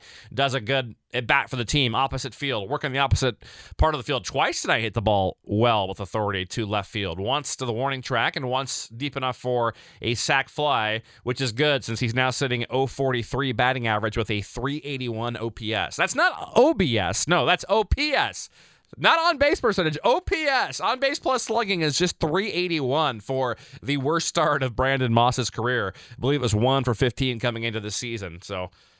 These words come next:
you know, what, one for twenty-one or one for twenty now on the year for Brandon Moss? Not a good start, but,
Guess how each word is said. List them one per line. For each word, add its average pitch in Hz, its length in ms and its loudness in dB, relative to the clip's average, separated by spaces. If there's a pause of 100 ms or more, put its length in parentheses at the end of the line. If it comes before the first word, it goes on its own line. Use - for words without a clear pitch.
(120)
you - 80 -10
know, 90 120 -4
what, 90 200 -6
one 117 220 -4
for 123 100 -6
twenty-one 107 920 -4
or 139 100 -2
one 113 180 0
for - 80 -4
twenty 135 340 -2
now 156 380 -4
on 135 100 -6
the 143 80 -6
year 147 180 -2
for 143 380 -4
Brandon 147 400 -2
Moss? 147 300 -2
Not 175 160 2
a 226 40 -4
good 180 140 0
start, 135 460 0
but, 131 180 0